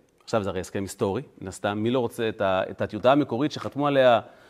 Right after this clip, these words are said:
שלושת המייסדים, כן, סטיב ג'ובס, סטיב ווזניאק והוא. אז הוא הציע אותה למכירה באתר למכירה פומבית.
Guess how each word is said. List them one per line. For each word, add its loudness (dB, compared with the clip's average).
שלושת -2
המייסדים, 4
כן, -2
סטיב -6
ג'ובס, 6
סטיב -8
ווזניאק -2
והוא. -4
אז 6
הוא 6
הציע 6
אותה 4
למכירה 4
באתר 4
למכירה 0
פומבית. -8